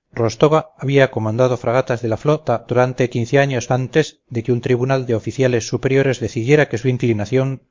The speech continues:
por decisiones unilaterales la hacía más adecuada para el sector privado.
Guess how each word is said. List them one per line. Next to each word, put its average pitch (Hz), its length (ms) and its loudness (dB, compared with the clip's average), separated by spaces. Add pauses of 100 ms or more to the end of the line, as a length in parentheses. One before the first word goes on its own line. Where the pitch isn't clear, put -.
(220)
por 117 160 0
decisiones 123 640 -2
unilaterales 123 680 0
la 120 100 2
hacía 147 260 2
más 151 200 -2
adecuada 131 520 2
para 110 120 0
el 101 80 -4
sector 117 320 -4
privado. 95 540 -8